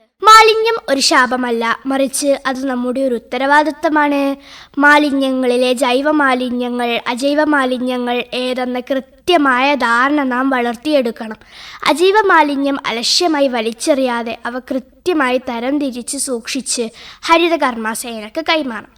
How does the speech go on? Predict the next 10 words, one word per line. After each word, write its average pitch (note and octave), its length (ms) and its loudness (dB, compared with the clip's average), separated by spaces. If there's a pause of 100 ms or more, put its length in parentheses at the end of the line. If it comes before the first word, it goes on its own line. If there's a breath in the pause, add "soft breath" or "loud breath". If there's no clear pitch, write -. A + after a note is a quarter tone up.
(120 soft breath)
പ്രവർത്തനങ്ങളിൽ C#4 920 -2
നമുക്ക് A#3+ 340 -4
നമ്മുടെ E4 400 0
വീട്ടുകാരെ C#4+ 680 0
സഹായിക്കാം. C#4+ 720 0 (260 loud breath)
പെട്ടികളിൽ D#4 720 2
മാലിന്യം C4 560 -2
കൃത്യമായി C4+ 760 -4
തരംതിരിച്ച് B3+ 640 -4
സൂക്ഷിക്കാം. - 600 -6